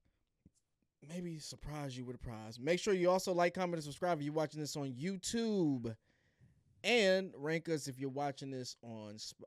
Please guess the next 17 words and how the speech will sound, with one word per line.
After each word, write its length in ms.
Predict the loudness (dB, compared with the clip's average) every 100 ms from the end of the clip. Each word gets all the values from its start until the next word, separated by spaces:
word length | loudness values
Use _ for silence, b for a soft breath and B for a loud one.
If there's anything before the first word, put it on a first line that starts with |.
| -12
or, 120 | -12 -12
I'm 120 | -12
sorry, 240 | -10 -10 -4
listening 320 | -4 -4 -6
to 100 | -6
this 220 | -6 -8
on 60 | -10
Spotify, 760 | -12 -4 -2 -2 -2 -2 -2 -4
Apple, 300 | -6 -6 -4 -2 0 0 -2 -4
or 300 | -6 -8 -8
music, 680 | -6 -4 -4 -4 -6 -6 -8 -12
or, 260 | -10 -8 -8 -14
um, 180 | -18 -18
not 160 | -16 -14
music, 340 | -14 -16 -18 -18
but 140 | -18 -18 -8
Google. 440 | -4 -4 -4 -10